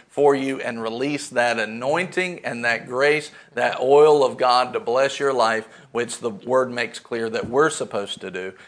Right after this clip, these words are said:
And so, Father, right now, everybody who partners with us, whether it be sharing the video or whether it, it is, uh, giving financially or praying for us, Lord,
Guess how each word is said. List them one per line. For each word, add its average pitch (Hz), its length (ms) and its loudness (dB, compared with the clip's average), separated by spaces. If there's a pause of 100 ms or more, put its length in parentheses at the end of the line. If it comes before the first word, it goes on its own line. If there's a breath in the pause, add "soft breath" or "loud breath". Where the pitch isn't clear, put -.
(160 loud breath)
And 110 120 -8
so, 123 160 -2
Father, 135 380 4
right 135 200 2
now, 110 200 -2
everybody 131 640 0
who 113 160 -8
partners 131 520 0
with 110 220 -4
us, 107 220 -6
whether 120 320 -2
it 117 120 -8
be 123 260 -6 (260 loud breath)
sharing 170 380 4
the 147 80 0
video 160 640 4
or 131 160 -4
whether 131 400 0
it, 123 220 -2 (180 loud breath)
it 135 180 4
is, 135 360 4 (200 loud breath)
uh, 120 220 4
giving 147 520 0
financially 156 920 0
or 113 200 -4
praying 156 540 0
for 156 340 2
us, 151 300 2
Lord, 151 320 2